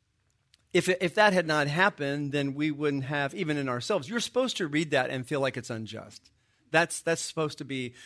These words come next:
the reader's observation. You should see that and go, "What? That's not right."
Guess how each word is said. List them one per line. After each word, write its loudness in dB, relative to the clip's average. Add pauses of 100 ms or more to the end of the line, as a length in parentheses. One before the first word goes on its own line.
(140)
the 0
reader's 0
observation. -4
You -2
should -6
see -4
that -4 (240)
and -6
go, -4
"What? -10
That's -10
not -8
right." -14